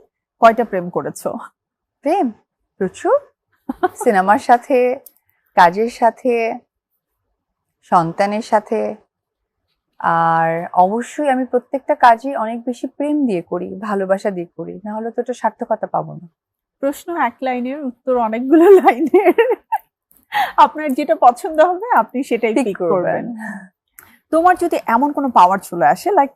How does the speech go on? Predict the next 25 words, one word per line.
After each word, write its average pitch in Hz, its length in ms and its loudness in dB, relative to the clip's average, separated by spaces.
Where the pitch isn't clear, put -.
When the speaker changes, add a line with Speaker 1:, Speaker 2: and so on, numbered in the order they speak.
Speaker 1:
তুমি 254 160 -2
সুপার 294 460 0
হিরো 190 160 0
হয়ে 147 200 -4
গেলে, 139 260 -2
ঠিক 254 140 -4
আছে? 196 360 -2
But 240 100 2
সুপার 359 520 4
হিরো 359 220 0
হওয়ার 285 280 4
পরে 302 220 -2
তোমার 285 240 -2
স্পেশাল - 540 -4
পাওয়ার 208 360 2
তুমি 214 140 -8
কোনটা 185 320 -6
চাইবে, - 440 -8
যে - 200 -10
এই 254 220 -2
স্পেশালিটিটা 214 880 -4
আমি 165 140 -2
চাই? - 380 -6
Speaker 2:
কি 262 100 -4
বলবো? 190 440 -10